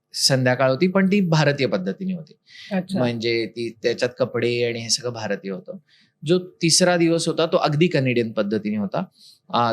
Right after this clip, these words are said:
Speaker 1: ते म्हणजे बार्बेक्यू करतात त्यांच्याकडे.
Speaker 2: हम्म.
Speaker 1: अ, तर सगळं बार्बेक्यू वगैरे केलं आणि त्या दिवशी पण पुन्हा गाणी बिणी होतीच, त्यांची गाणी होती फक्त.
Speaker 2: मस्त.
Speaker 1: आणि मधला जो दिवस होता लग्नाचा तो आमच्या दोघांच्या पद्धतीने होता. आम्हाला एक तिकडे डीप कोव्ह नावाची एक जागा खूप आवडते
Speaker 2: हम्म.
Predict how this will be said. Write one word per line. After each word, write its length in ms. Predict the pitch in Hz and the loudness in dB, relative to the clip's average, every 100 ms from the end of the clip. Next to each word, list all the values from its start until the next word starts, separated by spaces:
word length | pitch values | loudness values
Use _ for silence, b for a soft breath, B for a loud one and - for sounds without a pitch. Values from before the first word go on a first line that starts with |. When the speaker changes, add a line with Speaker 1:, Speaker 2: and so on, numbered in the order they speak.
| 110 | 0
Speaker 1:
ते 80 | 127 | 0
म्हणजे 300 | 127 123 131 | 0 0 0
बार्बेक्यू 540 | 131 127 120 123 127 | 2 2 0 -2 -2
करतात 300 | 107 92 98 | -2 -2 -4
त्यांच्याकडे. 520 | 95 98 95 95 - | -4 -4 -4 -6 -10
Speaker 2:
हम्म. 400 | - - 208 185 | -14 -8 -2 -2
Speaker 1:
अ, 220 | 107 95 95 | 0 -2 -4
तर 260 | - 117 110 | -2 -4 -4
सगळं 300 | - 135 135 | -4 0 2
बार्बेक्यू 500 | 127 107 117 98 127 | 2 2 0 -4 -2
वगैरे 220 | 117 113 110 | -2 -2 -2
केलं 440 | 110 101 104 104 | -2 -2 0 0
आणि 300 | 101 101 92 - B B B B B - | -2 -4 -8 -12 B B B B B 2
त्या 100 | 175 | 4
दिवशी 220 | 180 175 | 4 0
पण 180 | 165 151 | -2 -2
पुन्हा 240 | 147 131 | -4 -2
गाणी 240 | 113 107 | -2 -4
बिणी 180 | 110 113 | -6 -10
होतीच, 440 | 113 95 98 - - _ | -12 -12 -12 -12 -14 _
त्यांची 320 | 139 135 135 131 | -4 -2 -4 -4
गाणी 220 | 110 104 | -4 -4
होती 200 | 92 101 | -6 -10
फक्त. 280 | 95 - 131 185 | -16 -14 -12 -6
Speaker 2:
मस्त. 360 | 208 - - 165 156 | -6 -8 -14 -10 -2
Speaker 1:
आणि 580 | 127 127 131 139 151 151 | 0 2 0 -2 -4 -4
मधला 440 | 151 143 147 180 | -2 0 2 2
जो 140 | 190 185 | 2 2
दिवस 280 | 151 131 | 0 -2
होता 180 | 127 147 | -4 -2
लग्नाचा 500 | 156 113 113 110 160 | -2 -2 -4 -6 -6
तो 120 | 170 | -2
आमच्या 340 | 185 143 135 156 | 0 0 0 -2
दोघांच्या 460 | 131 120 135 139 | -2 -4 -4 -2
पद्धतीने 500 | 117 113 107 95 104 | -2 -4 -4 -8 -8
होता. 360 | 101 - 85 123 | -8 -10 -12 -10
आम्हाला 340 | 120 120 123 | -10 -6 -4
एक 120 | 123 - | -4 -6
तिकडे 280 | 120 120 | -8 -4
डीप 260 | 113 107 92 | -4 -6 -8
कोव्ह 240 | 127 123 120 | -6 -6 -4
नावाची 340 | 113 107 113 | -6 -6 -8
एक 60 | 104 | -6
जागा 260 | 104 95 | -6 -6
खूप 220 | 95 98 | -10 -4
आवडते 320 | 92 92 92 - | -2 -4 -6 -8
Speaker 2:
हम्म. 280 | 208 190 | -2 -2